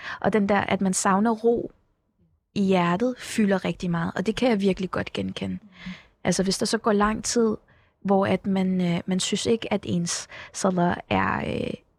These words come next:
Speaker 1: er til tiden, eller on point, og du måske
Speaker 2: Mm.
Speaker 1: overskrider du også
Speaker 2: Mm.
Speaker 1: tidspunkterne. Øhm, og, øh, øh, du får ikke den der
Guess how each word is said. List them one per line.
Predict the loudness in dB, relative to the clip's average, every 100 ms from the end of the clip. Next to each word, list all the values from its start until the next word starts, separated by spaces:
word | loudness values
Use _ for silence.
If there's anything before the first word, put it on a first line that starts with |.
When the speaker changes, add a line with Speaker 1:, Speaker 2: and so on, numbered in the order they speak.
| -16 -8 -2
Speaker 1:
er |
til | 0 0
tiden, | -2 0 0 0 0 0
eller | -2 -2 -2 -4 -8 -16 -4
on | 0 0
point, | 2 2 2
og | 2
du | 0 0 -2
måske | 0 0 2 2
Speaker 2:
Mm. |
Speaker 1:
overskrider | 4 2 0 -2 -4 -4
du | -4 -4
også | -2 0 -2
Speaker 2:
Mm. |
Speaker 1:
tidspunkterne. | 0 0 0 -4 -4 -2 -2 -2 -4 -8 -14 -14 -4 2
Øhm, | 4 4 0 0 -2 -6 -4
og, | 0 2 2 0 0 0
øh, | 0 0 -2 -6 -12 -20 -20 _ 0
øh, | 2 2
du | 0
får | 2
ikke | 2 2 -8 _ _ _ -4
den | -2
der | 2 0